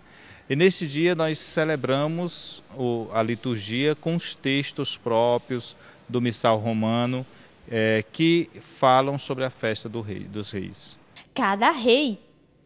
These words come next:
Speaker 2: entregou um presente diferente ao menino Jesus. O ouro foi oferecido por Belchior, que representava a nobreza. O rei Gaspar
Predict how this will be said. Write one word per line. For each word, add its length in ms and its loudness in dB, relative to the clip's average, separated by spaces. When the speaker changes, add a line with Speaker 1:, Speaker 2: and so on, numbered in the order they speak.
Speaker 2:
entregou 640 4
um 40 -4
presente 520 0
diferente 720 0
ao 160 4
menino 460 0
Jesus. 640 -4
O 160 0
ouro 500 4
foi 260 6
oferecido 680 2
por 120 -2
Belchior, 680 4
que 180 4
representava 960 4
a 40 0
nobreza. 680 0
O 120 6
rei 200 4
Gaspar 640 6